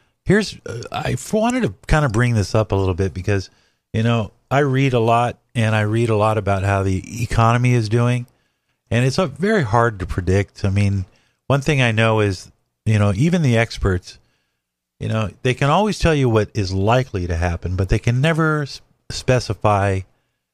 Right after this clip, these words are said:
with any degree of accuracy what will happen. It's, it's always elusive. And, uh, but one thing we do know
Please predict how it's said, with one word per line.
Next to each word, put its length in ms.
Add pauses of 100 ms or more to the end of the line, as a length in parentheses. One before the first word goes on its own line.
(400)
with 240
any 240
degree 420
of 100
accuracy 640
what 220
will 300
happen. 440
It's, 400
it's 180
always 440
elusive. 480 (2000)
And, 460
uh, 200
but 120
one 180
thing 220
we 140
do 260
know 440